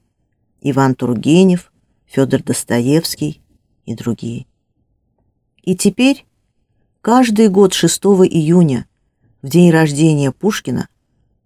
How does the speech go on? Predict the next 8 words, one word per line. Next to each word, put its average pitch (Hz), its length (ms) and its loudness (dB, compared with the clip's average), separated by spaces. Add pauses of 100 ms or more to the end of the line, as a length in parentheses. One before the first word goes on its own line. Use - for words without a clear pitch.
(320)
к - 100 -20
памятнику 175 560 2
приходят 151 540 -2
сотни 214 400 2
москвичей 165 680 -2
и 147 80 -12
гостей 139 400 -2
столицы. - 680 -6